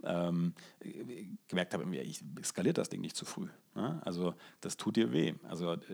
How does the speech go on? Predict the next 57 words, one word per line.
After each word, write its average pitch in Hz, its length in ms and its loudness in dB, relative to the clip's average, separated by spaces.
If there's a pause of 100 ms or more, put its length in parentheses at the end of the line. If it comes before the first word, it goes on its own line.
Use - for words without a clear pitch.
du 90 360 -8
kannst - 320 0
ein 104 80 6
ineffizientes 110 580 4
Geschäftsmodell, 95 800 4
ähm, 90 320 4
skalieren, 107 540 6
aber 90 220 2
das 90 140 2
bringt 127 220 2
dir - 100 2
halt - 180 -2
nichts, - 200 -6
ne? 110 120 2
Dann 87 380 2
schmeißt 95 360 0
du 87 60 0
halt 90 100 2
einen 87 120 2
Haufen 95 200 -2
Kohle 123 220 4
zum 90 160 2
Fenster 123 260 2
raus, 82 300 4 (340)
um 90 180 4
dann, 101 260 8
wenn 92 120 8
du 82 80 4
Glück 113 240 8
hast, 98 220 8
irgendwann 95 260 6
mal 90 140 6
die 90 60 4
Chance 98 320 4
zu 92 100 4
haben, 92 160 4
wenn 87 60 4
du 87 60 4
es 80 60 -2
groß 104 240 2
gemacht 87 340 2
hast, 101 240 0 (280)
äh, - 600 2
es - 120 -2
so 104 80 2
rumzureißen. 92 680 6
Aber 85 140 4
je 85 140 4
größer 92 320 6
der 87 160 4
Tanker 92 320 2
ist, - 200 0
desto - 180 0
schwerer 95 320 2
wird 95 120 0
das 104 140 0
sein, - 280 0